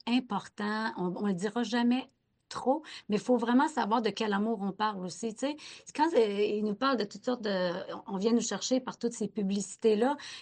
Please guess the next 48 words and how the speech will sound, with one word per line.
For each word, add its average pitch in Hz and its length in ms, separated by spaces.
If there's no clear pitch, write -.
comme 269 200
si 294 400
la 208 160
femme 302 200
est 233 100
pas 277 140
correcte 254 380
telle 214 180
qu'elle 196 260
est, 247 200
que-, - 160
telle 226 220
qu'elle 196 240
est, 262 100
alors 196 280
nous, 226 140
on 208 220
a 220 80
la 202 140
solution 202 480
pour 214 120
que 202 80
tu - 160
te - 60
sentes 202 240
belle 247 180
et 202 80
bien 190 220
dans 208 120
ta 196 180
peau. 240 320
Fait 202 180
que, 202 80
euh, 185 300
justement, 233 500
les, 208 320
tous 254 140
les 214 380
annonces 240 400
qu'on 196 140
voyait, 202 340
ça 202 160
disait 208 180
toujours « 262 420
pour 233 200
une 220 120
peau 277 200
d'apparence 226 840